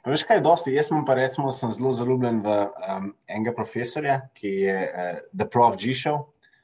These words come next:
Eh, tako da njegov podcast je zelo usmerjen na te nove tehnologije, pa ima zelo take odprte debate o Airbnb-jih, eh, in teh, eh, novodobnih, eh, mogocih. In je res tako zelo, zelo, zelo zanimivo, no.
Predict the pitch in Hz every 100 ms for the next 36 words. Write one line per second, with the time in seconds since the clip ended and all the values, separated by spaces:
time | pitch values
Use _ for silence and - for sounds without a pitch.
0 | _ - 95 - 113 110 113 123 120 113
1 | - - 110 - 101 110 - 107 104 101
2 | 98 110 101 98 101 101 - 95 95 101
3 | 101 95 92 92 92 95 90 - 185 -
4 | 208 - 175 175 160 - - 82 90 98
5 | - 101 95 98 95 87 95 92 92 90
6 | 82 80 - - _ _ _ - 92 101
7 | 98 104 92 87 104 107 104 98 104 104
8 | 101 95 - - _ _ _ _ _ -
9 | 87 90 85 73 98 104 101 107 104 92
10 | - 104 107 117 110 - 98 101 95 95
11 | 85 82 92 87 85 87 80 73